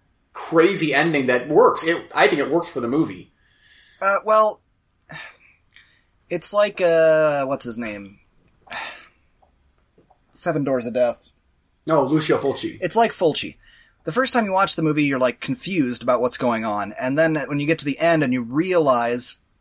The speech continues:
Speaker 2: what has been going on, the next time you watch it, it makes more sense. And,
Speaker 1: Mm-hmm.
Speaker 2: and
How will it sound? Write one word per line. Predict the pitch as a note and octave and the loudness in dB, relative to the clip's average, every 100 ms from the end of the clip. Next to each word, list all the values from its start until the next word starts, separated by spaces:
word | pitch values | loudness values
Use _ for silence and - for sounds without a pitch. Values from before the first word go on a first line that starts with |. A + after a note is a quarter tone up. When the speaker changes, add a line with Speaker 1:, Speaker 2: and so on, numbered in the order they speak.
| _ - | _ -10
Speaker 2:
what | C#3 C#3+ | -2 -2
has | C#3 | -2
been | B2+ | -4
going | B2 A#2+ A#2 | 0 0 0
on, | C3+ C#3+ C3 B2 - _ _ _ | 0 0 0 -4 -10 _ _ _
the | D3+ | -2
next | F3 - | -2 0
time | F3+ | 0
you | D3+ | 0
watch | C#3+ D#3 D#3 | 2 0 0
it, | C#3 - | -4 -6
it | C3+ | -6
makes | D3 - | -4 -2
more | C3+ | -2
sense. | B2+ - E3+ E3 D#3+ - | 0 2 2 0 0 -2
And, | D#3 D#3 | 0 0
Speaker 1:
Mm-hmm. | E3 D#3 | 0 0
Speaker 2:
and | B2+ B2 | -4 -6